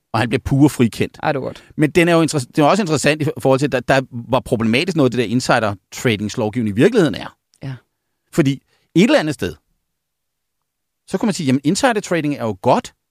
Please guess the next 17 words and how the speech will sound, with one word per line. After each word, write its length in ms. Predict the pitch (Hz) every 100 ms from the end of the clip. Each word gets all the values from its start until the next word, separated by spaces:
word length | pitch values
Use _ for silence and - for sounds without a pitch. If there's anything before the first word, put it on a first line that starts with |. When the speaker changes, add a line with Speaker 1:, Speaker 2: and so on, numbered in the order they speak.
| -
Speaker 1:
fordi 320 | 180 165 160 _ _ -
jo 60 | 165
mere 140 | 254
insider-trading 640 | 220 226 175 147 151 127 107
vi 60 |
har, 220 | 98 226
jo 80 | 208
flere, 200 | 151 180
der 80 | 190
taler 260 | - 185 170
om 100 | 139
alting, 400 | 143 - 214 185
jo 40 |
mere, 160 | 156 190
der 60 |
spredes 280 | - 143 123
information, 600 | 117 113 107 233 247